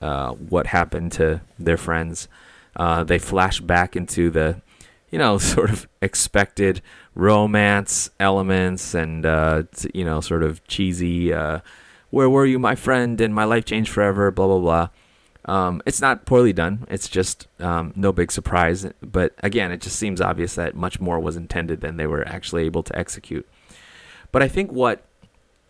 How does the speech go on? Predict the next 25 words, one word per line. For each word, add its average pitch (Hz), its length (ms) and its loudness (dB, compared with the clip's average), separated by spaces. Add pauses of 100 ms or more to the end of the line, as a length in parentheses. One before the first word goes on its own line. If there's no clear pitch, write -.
(360)
interests - 400 0
me 98 140 2
about 90 260 2
it, 90 100 2
why 95 380 2
it's - 260 0
my 95 160 2
Friday 92 400 2
find, 98 500 0
is 92 100 0
because 92 580 0 (560)
the 101 100 0
story 151 720 2 (200)
and 101 220 0
the - 120 0
art 104 320 4
in 101 180 -4
combination 98 920 0
suggests 110 580 0
to 117 120 -2
me 113 360 0
that 95 480 2 (520)
this 123 340 2
metafictional, 101 1120 0 (420)
um, 85 480 -4